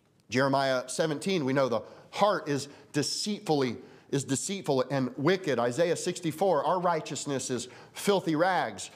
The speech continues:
John, First John three four. Now, some people always go there when they preach the gospel. I rarely go there, but I know where it's at. And I always phrase it or paraphrase it or quote it as best I can, that sin is a transgression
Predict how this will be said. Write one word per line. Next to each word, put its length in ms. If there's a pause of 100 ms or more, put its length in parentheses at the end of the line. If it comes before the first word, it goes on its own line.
(340)
John, 340 (180)
First 280
John 260
three 260
four. 380
Now, 140
some 260
people 480
always 540
go 180
there 160
when 140
they 100
preach 380
the 60
gospel. 540
I 140
rarely 480
go 220
there, 160
but 120
I 100
know 180
where 160
it's 160
at. 340 (240)
And 80
I 80
always 380
phrase 560
it 100
or 140
paraphrase 580
it 140
or 100
quote 320
it 120
as 120
best 300
I 100
can, 380 (300)
that 240
sin 520
is 460 (320)
a 100
transgression 880